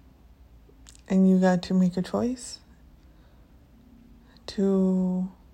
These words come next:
evolve or just shrink or get mad or be angry.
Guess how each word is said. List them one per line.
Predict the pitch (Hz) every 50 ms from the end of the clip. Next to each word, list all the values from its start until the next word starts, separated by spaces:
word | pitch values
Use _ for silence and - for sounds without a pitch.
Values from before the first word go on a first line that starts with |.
| - - - - - - - - -
evolve | - 190 180 180 175 180 196 220 220 214
or | 208 196 196 190
just | 185 185 190 180 -
shrink | - - 202 202 233 294 - - -
or | 196 190
get | 202 196
mad | 202 208 202 208 233 262 262 254
or |
be | 226 247 247 269
angry. | 240 233 262 - - 254 262 -